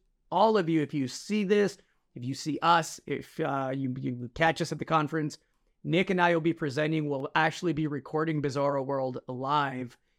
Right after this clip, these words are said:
from New Orleans. But if, if they're subscribers or shareholders of, you know, some of the companies that we talk about here, and you see us, come and say hello. Uh, we'll have a drink, um, and maybe, you know, introduce you to a few of the companies that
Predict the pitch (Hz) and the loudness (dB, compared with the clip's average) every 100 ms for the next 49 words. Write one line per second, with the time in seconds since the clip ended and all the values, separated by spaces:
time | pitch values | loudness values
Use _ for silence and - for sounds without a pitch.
0 | _ _ - 233 208 170 156 151 151 143 | _ _ 2 4 6 4 4 2 0 -2
1 | 175 175 185 165 - 170 - 196 214 202 | -2 -2 -2 -4 -4 -8 -2 -4 -2 -4
2 | - 233 233 226 233 214 196 165 - 220 | -2 0 0 0 0 0 0 0 0 0
3 | 202 175 190 196 196 165 180 170 147 - | 0 0 0 0 0 2 2 2 -2 -4
4 | 185 165 - 208 180 185 175 185 170 175 | 0 0 2 0 0 -2 -2 0 0 0
5 | 170 165 170 175 170 175 175 175 _ _ | 2 0 2 -2 0 0 0 -2 _ _
6 | - 214 - 220 214 - - 359 294 180 | 0 2 2 0 0 -2 -4 -4 -2 -2
7 | 202 170 143 143 139 139 147 147 156 190 | 0 0 0 -2 -4 -4 -4 -2 2 0
8 | 139 202 208 - _ _ _ - 151 156 | 2 2 2 -2 _ _ _ -4 -2 0
9 | 147 147 143 _ _ - 160 156 165 202 | 0 -2 -4 _ _ -4 -2 0 0 0
10 | 190 185 208 196 - 202 196 202 202 196 | 0 0 -2 -4 -2 -2 0 -2 0 0
11 | 175 196 185 - 170 175 180 156 170 160 | 0 0 -2 0 0 2 0 2 0 0